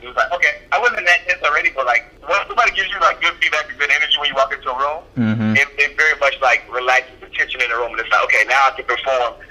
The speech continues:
Speaker 1: because you're already on my side. You're already, I can tell that
Speaker 2: Exactly.
Speaker 1: you're rooting for me. Um, and you brought me in clearly because you, you know, you've seen something, and, and, you know, this,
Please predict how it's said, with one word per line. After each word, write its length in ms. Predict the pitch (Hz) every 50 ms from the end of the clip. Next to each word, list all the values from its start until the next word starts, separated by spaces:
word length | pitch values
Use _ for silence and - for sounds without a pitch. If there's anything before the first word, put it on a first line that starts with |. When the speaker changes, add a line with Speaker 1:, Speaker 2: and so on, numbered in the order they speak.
| - - -
Speaker 1:
because 280 | - - - 135 123 -
you're 120 | 139 151 143 156 156
already 200 | 147 147 143 143 131 135
on 80 | 127 127
my 160 | 120 117 120 - -
side. 320 | 127 107 95 90 - -
You're 120 | 117 123
already, 320 | 127 127 127 127 123 120 - - - -
I 120 | 117 113
can 20 | 101
tell 80 | - 110
that 160 | 107 104 104
Speaker 2:
Exactly. 280 | 104 - 165 98 92 92
Speaker 1:
you're 120 | 92 -
rooting 200 | 139 139 135 -
for 120 | 131 131
me. 160 | 131 120 117 113 - - - - - - 131
Um, 400 | 127 127 120 117 98 - - - - - - - -
and 120 | 131 139 180
you 80 | 196
brought 240 | 190 180 185 180 - 170
me 100 | 175 180 175 165
in 40 | - - - -
clearly 300 | - - - - 165 160 156 -
because 260 | - - 185 175 170 165
you, 120 | 165 156 151 156
you 60 | 170
know, 120 | 139 120 123
you've 240 | 131 147 147 - - -
seen 160 | - - 160 - 175
something, 320 | 170 165 - 139 135 127
and, 160 | 123 127 127 -
and, 180 | 123 120 123
you 60 | 131 113
know, 160 | 104 98 - - - - - - -
this, 120 | 156 160